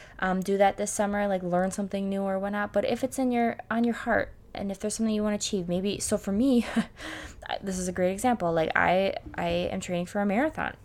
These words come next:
and that's in October. I am gonna have to set some boundaries on, um, either some late night things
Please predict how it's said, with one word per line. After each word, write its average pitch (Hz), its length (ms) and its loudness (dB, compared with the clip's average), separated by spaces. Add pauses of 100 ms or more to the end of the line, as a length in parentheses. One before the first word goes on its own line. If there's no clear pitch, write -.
(460)
and 185 140 -4
that's 165 200 -2
in 190 120 -4
October. 214 580 -2 (960)
I 175 680 2
am 202 140 -2
gonna 196 160 2
have 185 160 -6
to 196 80 -6
set - 200 -4
some 226 160 0
boundaries 196 680 0 (100)
on, 165 400 -2 (160)
um, 175 320 -10
either 175 220 -4
some 170 180 -6
late - 180 -6
night 92 220 -8
things 240 520 2